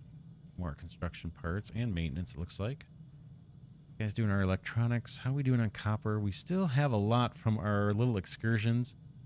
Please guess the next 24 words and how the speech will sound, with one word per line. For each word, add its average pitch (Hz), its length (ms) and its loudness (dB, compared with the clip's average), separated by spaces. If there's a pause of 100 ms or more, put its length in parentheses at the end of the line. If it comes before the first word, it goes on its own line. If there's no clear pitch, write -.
(420)
and 90 240 0
bringing 104 340 4
in 101 160 4
the 90 80 2
refugees. 101 760 2
They 95 80 0
brought 101 300 0
some 92 120 -4
copper 101 320 -4
with 95 180 -2
them. 95 240 -2 (540)
We're 85 200 -2
just 120 420 4
about 120 240 6
ready 117 160 6
to 95 60 2
have 98 160 2
our 85 160 0
own 117 300 4
copper 101 340 0
processing 98 580 0
up 90 140 -2
and 90 140 2
running. 82 340 0